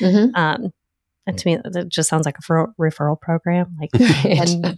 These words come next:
Speaker 2: ten punches and you get a free pass. Like,
Speaker 1: Right.
Speaker 2: I, <laughs> so that's a little off-putting, but it's, it's, it's real. Like, maybe we should start talking to other people and see, you know,
Speaker 1: Mm-hmm.
Speaker 2: "Hey, did you have someone that was any good?"
Speaker 1: Right.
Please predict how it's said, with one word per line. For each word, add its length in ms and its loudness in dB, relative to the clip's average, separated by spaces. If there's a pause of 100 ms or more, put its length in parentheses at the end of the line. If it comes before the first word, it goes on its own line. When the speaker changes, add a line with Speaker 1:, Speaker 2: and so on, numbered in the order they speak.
Speaker 2:
ten 160 2
punches 440 0
and 60 2
you 60 2
get 80 0
a 40 -6
free 160 0
pass. 460 0
Like, 220 -2
Speaker 1:
Right. 340 4 (100)
Speaker 2:
I, 140 2 (1040)
<laughs> 0 -
so 160 2
that's 220 4
a 40 4
little 180 8
off-putting, 500 4
but 200 4
it's, 200 4
it's, 320 -8
it's 240 2
real. 540 2
Like, 260 -2
maybe 280 2
we 120 2
should 200 0
start 220 0
talking 420 -2
to 200 -4
other 180 -2
people 540 -2
and 180 -4
see, 380 -2 (380)
you 60 -16
know, 120 2
Speaker 1:
Mm-hmm. 80 0
Speaker 2:
"Hey, 400 0
did 180 -10
you 120 0
have 200 -2
someone 340 0
that 100 0
was 200 0
any 200 2
good?" 340 2 (680)
Speaker 1:
Right. 260 2